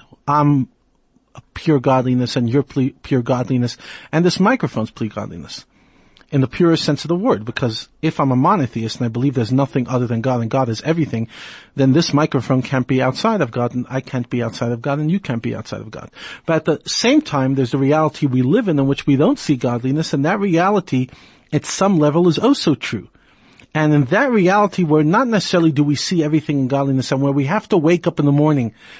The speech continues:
and actually go on with our lives and have ambition and live and, and, and dream and work hard and overcome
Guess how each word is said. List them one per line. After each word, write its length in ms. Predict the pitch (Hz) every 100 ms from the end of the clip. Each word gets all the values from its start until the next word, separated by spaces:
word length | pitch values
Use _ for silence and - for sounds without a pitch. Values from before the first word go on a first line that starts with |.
| -
and 180 | - 135
actually 500 | 156 - 175 151 135 _ _ _ _ - 113
go 260 | 156 175
on 180 | 170 160
with 180 | 143 120
our 120 | 120
lives 320 | 113 107 110
and 100 | 147
have 300 | 120 175 180
ambition 560 | 160 139 143 - - 113
and 180 | 139 131
live 460 | 139 180 147 110 - - - -
and, 320 | 139 143 - -
and, 320 | 139 135 135
and 420 | 143 135 120 - - _ _ _ -
dream 600 | 123 151 196 151 110 104 _ _ - - -
and 480 | 156 147 147 120 120 _ _ _ _ _ _ _ _ - 139
work 360 | 135 254 233
hard 720 | - - 247 214 120 104 104 - _ _ _ _ _ - _ -
and 200 | 165 160
overcome 880 | 202 233 180 180 - 202 190 156 123